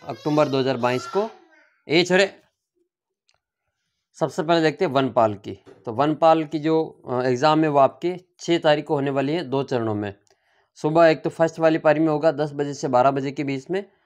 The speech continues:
और सेकंड पारी भी छः तारीख को ही है, छः नवंबर को। ठीक है, तो छः नवंबर को ढाई बजे से साढ़े चार बजे के बीच में ये पेपर होगा। इसके जो एडमिट कार्ड है वो आप अट्ठाईस अक्टूबर से प्राप्त कर सकेंगे, डाउनलोड कर सकेंगे।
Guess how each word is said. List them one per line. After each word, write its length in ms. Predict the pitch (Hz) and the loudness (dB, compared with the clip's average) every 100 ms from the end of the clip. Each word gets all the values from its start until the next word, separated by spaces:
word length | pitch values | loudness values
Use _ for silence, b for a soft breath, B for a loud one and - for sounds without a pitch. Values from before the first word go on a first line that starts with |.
| _ - | _ -2
और 260 | 120 127 | 2 2
सेकंड 380 | 123 160 156 160 | 0 0 0 2
पारी 180 | 151 151 | 2 2
भी 160 | 165 175 | 0 -2
छः 200 | - 143 | -4 -4
तारीख 300 | 143 143 143 | -2 -4 -4
को 80 | |
ही 80 | 156 | -4
है, 120 | 175 | -4
छः 260 | - - 156 | -6 -2 0
नवंबर 440 | 139 131 127 120 | 2 2 2 -2
को। 240 | 107 101 - _ _ _ _ _ _ | -4 -10 -14 _ _ _ _ _ _
ठीक 100 | 156 | -6
है, 60 | 196 | -6
तो 100 | 165 | -6
छः 200 | - 170 | -2 2
नवंबर 340 | 165 156 160 | 2 4 2
को 120 | 160 156 | 0 0
ढाई 200 | 131 147 | 2 2
बजे 220 | 147 143 | 0 -6
से 120 | 165 | -4
साढ़े 220 | 143 139 | 0 0
चार 220 | 139 143 | 2 0
बजे 220 | 135 131 131 | 0 -4 -4
के 100 | 135 | -4
बीच 220 | 131 143 | -4 -2
में 100 | 131 | -4
ये 80 | 123 | -2
पेपर 280 | 120 123 | -4 -2
होगा। 300 | 127 123 180 196 _ _ _ _ - | -2 -2 -4 -4 _ _ _ _ -14
इसके 260 | 131 185 | -6 -2
जो 100 | 175 | -2
एडमिट 420 | - 143 156 180 | -2 -2 -2 -2
कार्ड 260 | - 151 160 | 4 4 4
है 60 | 165 | 2
वो 100 | 156 | 4
आप 280 | 156 156 - | 4 2 -8
अट्ठाईस 560 | 135 165 190 196 - - _ _ _ - | -8 -4 -2 -2 -6 -20 _ _ _ -10
अक्टूबर 420 | 139 - 151 151 | -8 -4 -2 -2
से 200 | - 165 | -2 -8
प्राप्त 400 | 160 123 120 - | -2 -2 -2 -6
कर 80 | 143 | -10
सकेंगे, 520 | - - 131 143 190 _ _ _ _ 120 | -8 -8 -6 -6 -8 _ _ _ _ 0
डाउनलोड 360 | 123 127 135 | 2 2 0
कर 120 | 127 113 | -4 -6
सकेंगे। 460 | 113 107 107 101 | -8 -10 -10 -10